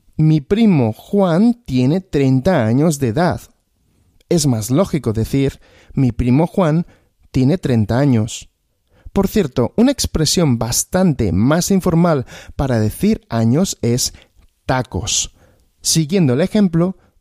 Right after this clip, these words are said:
"Mi primo Juan tiene treinta tacos". Descuido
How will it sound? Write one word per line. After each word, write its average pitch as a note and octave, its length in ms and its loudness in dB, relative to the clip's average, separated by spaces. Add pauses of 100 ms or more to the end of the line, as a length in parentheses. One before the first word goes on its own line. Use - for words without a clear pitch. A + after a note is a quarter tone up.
(200)
"Mi A#2 240 0
primo A3 420 2
Juan C#3 440 -2 (260)
tiene B2 300 0
treinta F3+ 640 0
tacos". - 680 -8 (1900)
Descuido A3+ 880 0